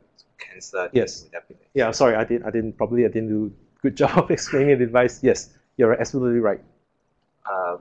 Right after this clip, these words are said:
Speaker 1: but originally, B, so B was, uh, is that liquid or is that gel as well?
Speaker 2: So it's liquid. So, um,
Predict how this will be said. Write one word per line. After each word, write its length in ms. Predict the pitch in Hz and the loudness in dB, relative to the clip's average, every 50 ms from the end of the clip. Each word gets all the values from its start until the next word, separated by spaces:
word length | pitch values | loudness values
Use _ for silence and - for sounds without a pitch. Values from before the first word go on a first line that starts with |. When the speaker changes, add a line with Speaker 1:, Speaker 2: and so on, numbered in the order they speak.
| _ _ - | _ _ -8
Speaker 1:
but 360 | 107 104 104 101 101 - - - - - _ _ _ _ _ _ _ _ _ _ - | -4 -4 -2 -2 -4 -6 -12 -20 -20 -20 _ _ _ _ _ _ _ _ _ _ -4
originally, 840 | 117 113 117 139 143 139 - 104 98 95 90 87 87 90 90 92 - _ _ | -4 -4 -4 -6 -8 -10 -14 -18 -14 -12 -10 -10 -10 -10 -12 -12 -14 _ _
B, 280 | 110 110 110 110 - - - _ _ _ - | -14 -10 -10 -8 -10 -10 -14 _ _ _ -6
so 200 | - - 123 113 | 0 2 2 2
B 280 | 113 - - 131 127 135 | 2 -2 -2 0 0 0
was, 680 | 131 117 104 98 - - - - - - - - _ _ _ _ _ _ _ - | 2 0 0 -2 -4 -10 -16 -16 -18 -20 -20 -20 _ _ _ _ _ _ _ -20
uh, 380 | - - - - - - - - _ _ _ _ _ - _ _ _ _ _ _ _ _ _ _ _ _ _ _ _ _ - | -20 -18 -18 -18 -18 -18 -18 -20 _ _ _ _ _ -20 _ _ _ _ _ _ _ _ _ _ _ _ _ _ _ _ -16
is 180 | 113 113 - - | -16 -14 -10 -4
that 300 | 131 123 127 123 - - - - | -4 -4 -4 -4 -8 -20 -20 -14
liquid 720 | 120 127 139 139 - - - - 151 143 147 143 143 143 98 - | -10 -8 -8 -8 -10 -12 -6 -4 -2 0 0 -2 -4 -6 -8 -4
or 240 | 95 92 92 95 98 | -2 -2 -2 -2 -2
is 240 | - 98 92 - - | -6 -8 -14 -12 -4
that 340 | - 101 101 98 104 95 - | -2 0 0 -2 -2 -10 -10
gel 340 | - 104 101 98 98 101 95 | -4 -2 -2 0 0 0 -2
as 220 | 92 - - - 98 | -4 -6 -8 -8 -6
well? 380 | 95 95 98 101 104 104 107 - | -6 -6 -6 -8 -12 -14 -14 -2
Speaker 2:
So 180 | - - 190 | 4 6 8
it's 220 | 180 160 147 - - | 8 6 6 4 0
liquid. 340 | 147 147 - - 98 - - | -2 0 0 -2 -4 -4 -6
So, 420 | - - - 147 135 131 127 120 113 | -6 0 4 4 6 6 4 4 2
um, 520 | 113 113 113 110 107 107 107 101 107 | 0 0 0 -2 -4 -6 -8 -10 -10